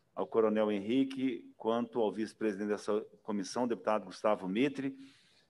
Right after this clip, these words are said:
Queria lembrar também que o deputado Gustavo Mitre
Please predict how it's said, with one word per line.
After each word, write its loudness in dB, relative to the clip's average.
Queria 2
lembrar 4
também 0
que -4
o -4
deputado 0
Gustavo 0
Mitre -2